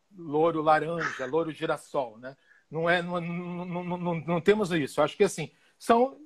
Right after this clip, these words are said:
eu quero contar essa história, eu quero contar essa história de uma forma realista. Eu quero a minha, a minha encenação, ela, ela, ela, eu tô pedindo pro jogo, pros atores terem um jogo muito realista, assim. É, é,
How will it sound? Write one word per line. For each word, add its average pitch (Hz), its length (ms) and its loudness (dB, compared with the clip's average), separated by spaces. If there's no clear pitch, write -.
eu 226 80 2
quero 220 180 6
contar 233 240 2
essa 220 140 -2
história, 190 380 4
eu 123 40 -6
quero 165 180 -2
contar 170 280 -4
essa 165 140 -4
história 175 280 -4
de 165 80 -12
uma 185 140 -4
forma 170 320 0
realista. 175 600 2
Eu 131 40 -6
quero 160 340 0
a 156 120 6
minha, 175 360 4
a 175 140 -2
minha 190 240 -2
encenação, 190 680 0
ela, 170 280 4
ela, 165 300 2
ela, 156 360 0
eu 151 100 0
tô 185 160 -2
pedindo 180 380 -4
pro 160 220 -4
jogo, 165 320 4
pros 156 220 -6
atores 160 300 2
terem 185 220 2
um 170 40 -6
jogo 170 200 0
muito 202 220 2
realista, 185 520 4
assim. 131 280 -10
É, 143 300 6
é, 151 140 4